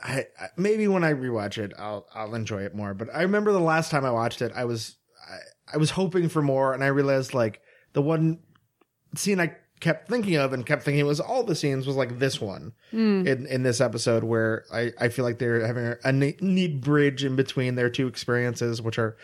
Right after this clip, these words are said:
Speaker 1: kind of interesting mirrors of each other. But then, yeah, Wesley comes in and just ruins it. It's like, no,
Speaker 2: Yeah.
Speaker 1: they're having a really good
Speaker 2: Ugh.
Speaker 1: scene.
Speaker 2: I mean, it does make so much sense that, like, she could connect to Angel on a
Speaker 1: Mm-hmm.
Speaker 2: way that no one else can. And even though,
Speaker 1: Yeah.
Speaker 2: like, she has not had any sort of relationship with him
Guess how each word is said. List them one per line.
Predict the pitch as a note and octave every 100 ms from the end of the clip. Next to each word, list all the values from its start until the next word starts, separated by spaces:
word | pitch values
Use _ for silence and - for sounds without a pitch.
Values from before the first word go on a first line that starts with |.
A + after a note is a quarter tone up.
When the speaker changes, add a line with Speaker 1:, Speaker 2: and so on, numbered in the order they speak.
| - - -
Speaker 1:
kind | C#3+
of | C3
interesting | B2 C3 C3+ - B2+ A#2+
mirrors | A2+ A#2 A2+
of | A2+ A2
each | A2 A#2
other. | A2+ A2 A2 - - - -
But | B2
then, | B2+ A#2 A#2+
yeah, | A2
Wesley | G#2 A#2+ - A2+
comes | A#2+ A2+ A#2+
in | A2+
and | A2+
just | A2
ruins | A2+ B2+ A#2+
it. | G2
It's | B2+
like, | D4+
no, | D#4 D#4
Speaker 2:
Yeah. |
Speaker 1:
they're | C#4+ C#4
having | C4+ B3+
a |
really | C4 B3+
good | C4+
Speaker 2:
Ugh. |
Speaker 1:
scene. | E3 D4 E4+ C4+ C4 G#3+
Speaker 2:
I |
mean, | F4
it | F4+
does | E4+ D#4+
make | D#4+ - -
so | - - C4+
much | C4 B3+
sense | - A#3 A3+
that, | - -
like, | F#3 E3+ D3+ - - _ _ _ _ _
she | - - B3+
could | - - B3+ G#3
connect | A3+ A3 G3+ -
to | - -
Angel | C4 C#4 G#3+ G3 F3+
on | D3
a | F3+
Speaker 1:
Mm-hmm. | F#3
Speaker 2:
way | F3+
that | F3+
no | F3
one | F3
else | E3+
can. | - C4+
And | C4+
even | F4+ F#4+
though, | E4+
Speaker 1:
Yeah. |
Speaker 2:
like, | B3+ - - - -
she | -
has | G#4 F#4+
not | F4+ E4+
had | E4+ D#4
any | D4 C#4+
sort | C#4
of | B3+
relationship | A#3 A3 G#3+ A#3 G#3 G#3+
with | G3
him | G3